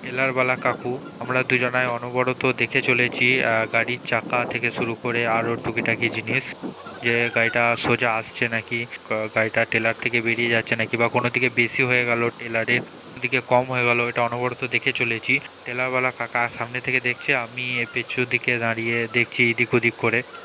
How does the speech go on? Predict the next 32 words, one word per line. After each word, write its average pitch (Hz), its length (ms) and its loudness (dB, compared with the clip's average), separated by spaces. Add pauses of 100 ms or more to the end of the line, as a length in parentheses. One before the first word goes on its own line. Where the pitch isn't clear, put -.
(560)
গাড়িটা 117 480 2 (100)
কোনো 117 180 -2
রকম 117 340 -4
টেলার 113 300 2
থেকে - 260 -2
বেরিয়ে 117 260 4
গেছে 117 260 0
নাকি। 113 380 -4 (440)
তো 127 80 2
আমাদের 139 600 2
লোড 127 300 0 (180)
প্রায় 127 200 -8
হয়েই 123 320 2
গেছে, 131 380 0
উম, 165 40 -4
আহ, 113 800 -4 (480)
পেছনে 123 360 0
আসবে, 117 340 0
পেছনে 127 380 0
আসার 117 300 2 (100)
পর 127 220 4 (120)
গাড়িটা 117 480 0 (460)
রেখে 131 220 2
দেবে, 120 260 -2 (400)
স্ট্যান্ড 131 320 -2
করে 131 180 4
দেবে। 120 280 -2 (560)
গাড়িটা 120 300 2
লোডিং 123 300 0
করা 131 220 2
হয়ে 123 180 -2
গেছে। 123 260 -8